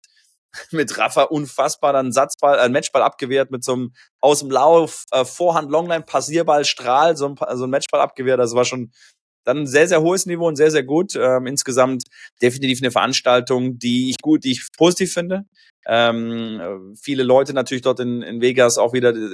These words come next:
Im Endeffekt, solche Veranstaltungen muss es ja geben, weil die ziehen die Leute an, die, äh, finden's großartig, die erzählen davon und, ähm, ja, das, das hilft dem Tennis und das ist, glaub ich, das, was, äh, die Message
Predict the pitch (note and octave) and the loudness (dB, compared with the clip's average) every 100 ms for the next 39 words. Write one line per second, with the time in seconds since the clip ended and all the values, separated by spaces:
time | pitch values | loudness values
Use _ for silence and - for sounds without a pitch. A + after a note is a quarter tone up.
0 | - A2 C#3+ D#3 D#3+ D3 D#3 D3+ C3+ B2 | -10 -8 -6 -2 -2 0 0 0 0 0
1 | D#3 C#3+ C3+ D3+ C3+ B2+ A#2 C3 C3 B2 | -2 -4 -2 -4 0 0 2 -2 0 0
2 | A#2+ - D3+ C#3+ B2 C3 C3+ C3 B2 C3 | 0 -4 -2 -2 2 2 2 0 -2 -2
3 | B2 B2 B2 - - - - A2 - B2+ | 0 0 0 -4 -16 -14 -2 0 0 -2
4 | - B2+ D#3 - A#2 C3 B2+ B2+ A#2 - | -2 2 2 2 0 0 -2 0 0 0
5 | C#3 C#3+ C3+ B2+ - B2+ B2+ B2+ B2+ G#2+ | 2 2 2 0 2 0 0 -2 -4 -4
6 | A2+ A2+ A2+ E2 A2 A2 A2 G#2+ A2 _ | -4 -4 -4 -2 -2 -2 -2 -6 -8 _
7 | _ G2 A2+ - - G2+ - A2 - - | _ -2 -2 -4 -10 -8 -6 -6 -8 -10
8 | _ _ _ G#2+ D3+ E3 B2 A2 A#2+ G#2+ | _ _ _ 2 2 2 -4 -2 0 0
9 | G2+ F#2+ G2 G#2 - G2+ G2 F#2+ G2+ - | -4 -4 -4 -4 -2 0 0 -4 -6 -2
10 | F#2+ - G2+ G2 F#2+ G2 F#2 G2+ - G2+ | -4 -4 -4 -6 -6 -8 -4 -4 -2 -4
11 | - | -6